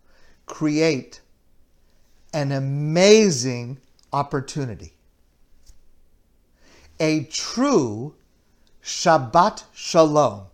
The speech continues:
a Shabbos of peace and harmony.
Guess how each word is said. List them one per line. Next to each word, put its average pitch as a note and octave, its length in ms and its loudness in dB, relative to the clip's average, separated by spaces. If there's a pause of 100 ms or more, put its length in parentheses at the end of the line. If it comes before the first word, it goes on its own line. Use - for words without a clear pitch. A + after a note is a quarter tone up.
(360)
a D3+ 200 -2
Shabbos F3+ 880 -2 (420)
of D3 320 -2
peace - 480 -10 (280)
and C#3 140 -6
harmony. A#2 540 -6